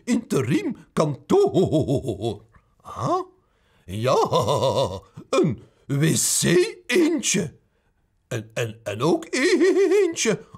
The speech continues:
om de badkamers te doen. Een bad eentje zeker.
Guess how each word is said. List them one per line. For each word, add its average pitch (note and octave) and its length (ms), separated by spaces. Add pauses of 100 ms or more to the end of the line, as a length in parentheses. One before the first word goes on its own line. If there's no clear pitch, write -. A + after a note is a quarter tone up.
om E3 240
de B2+ 120
badkamers B3 1000 (220)
te - 180
doen. B3 1120 (1040)
Een D#3 180
bad E3+ 220
eentje G#2+ 320
zeker. E2 520